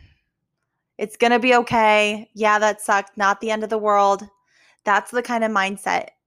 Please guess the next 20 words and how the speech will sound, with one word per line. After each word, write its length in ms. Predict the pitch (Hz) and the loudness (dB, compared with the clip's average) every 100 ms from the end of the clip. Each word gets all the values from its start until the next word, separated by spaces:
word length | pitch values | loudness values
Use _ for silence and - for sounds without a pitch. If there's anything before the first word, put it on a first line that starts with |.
| _ _ | _ _
you 220 | 208 214 | -8 -6
need 400 | 202 190 180 170 | -6 -6 -8 -12
to 460 | - 196 175 170 170 _ _ | -6 -4 -4 -6 -12 _ _
control 480 | 220 196 220 196 190 | -10 -6 0 0 0
those, 420 | 175 175 175 - _ | -2 -4 -8 -14 _
those 260 | - 190 185 | -6 -4 -4
thoughts. 420 | - 165 - - - - - | -2 -2 -2 -10 -18 -20 -16
So 220 | - 233 | 0 0
really, 340 | 226 294 202 | 2 2 2
write 280 | 175 185 233 | 2 0 0
them 160 | 302 285 | 0 2
all 140 | 269 | 2
down. 400 | 240 233 170 - _ _ _ | 2 0 0 -6 _ _ _
If 200 | - 220 | -10 -8
your 380 | 202 247 294 320 - - | -4 -2 0 -2 -6 -2
day 300 | 202 214 269 - | 0 0 -2 -6
is 260 | 202 190 - | -8 -8 -16
crazy, 520 | - - 220 247 294 285 | -20 -4 -4 -2 -2 -4
if 140 | - | -2
your 300 | 214 285 294 | 0 0 -2